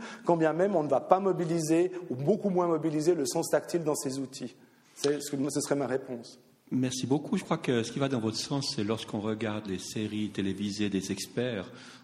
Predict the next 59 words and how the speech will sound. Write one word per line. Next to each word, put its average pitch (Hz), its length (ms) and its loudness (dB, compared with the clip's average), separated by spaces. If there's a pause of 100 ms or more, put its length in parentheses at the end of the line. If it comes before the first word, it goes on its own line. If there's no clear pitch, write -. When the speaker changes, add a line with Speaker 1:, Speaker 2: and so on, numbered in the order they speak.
(100)
Speaker 2:
Au - 40 -8
fond, 113 200 -4
c'est 107 120 -6
vrai 104 160 -2
que - 80 -10
la 101 80 -6
salle 98 200 -4
d'autopsie, 98 760 -4
avec 92 300 -6
la 92 80 -4
possibilité 101 680 -4
de 98 100 -2
toucher 117 640 -6 (280)
le 113 60 -4
mal, 110 360 -2
est 107 40 -2
quelque 113 280 -4
chose 120 260 -6
qui - 80 -8
est 113 60 -8
resté 113 280 -4
comme 104 200 -6
très, - 160 -6
très 107 240 -6
important 107 400 -6
pour 104 220 -12
trouver 104 200 -6
la 98 80 -2
solution. 101 500 -2 (400)
Alors, 180 240 2
euh, 135 300 2
au 135 80 0
fond, 156 180 0
le 127 160 2
temps 131 220 -2
qui 123 160 -6
nous 113 160 0
était 110 300 -4
imparti 101 420 -4
est 98 140 -6
écoulé. 101 440 -2 (500)
Au 117 80 -4
fond, 127 200 -10
j'aimerais 117 240 -4
simplement 120 480 -4
dire 110 200 -2
la 98 120 -2
chose 98 220 -4
suivante. 127 340 -2
On 131 80 0
est 101 180 -2
arrivé 98 200 -4
au 92 80 -2
terme, 101 320 -6
donc, 92 220 -8
de 92 80 -8
cette 87 340 -10
deuxième, 117 580 -4
euh, 98 280 -2